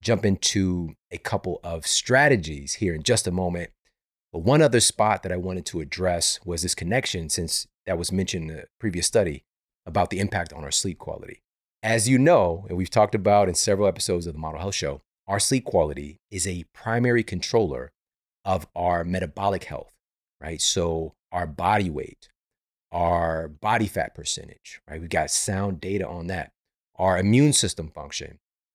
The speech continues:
our cognitive ability is heavily influenced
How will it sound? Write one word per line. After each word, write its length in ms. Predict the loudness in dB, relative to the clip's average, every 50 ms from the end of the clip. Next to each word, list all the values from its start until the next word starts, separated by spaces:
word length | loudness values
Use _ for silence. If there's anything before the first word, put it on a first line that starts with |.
| _ -2
our 160 | 0 0 0
cognitive 640 | 0 -4 -8 -4 0 2 4 4 6 6 6 4 4
ability 420 | 0 -4 -6 -8 -8 -8 -10 -6
is 140 | -6 -6 -6
heavily 540 | -4 -2 0 0 0 2 0 0 -2 -4 -4
influenced 720 | -4 -4 -4 -4 -6 -8 -8 -8 -8 -8 -6 -6 -6 -6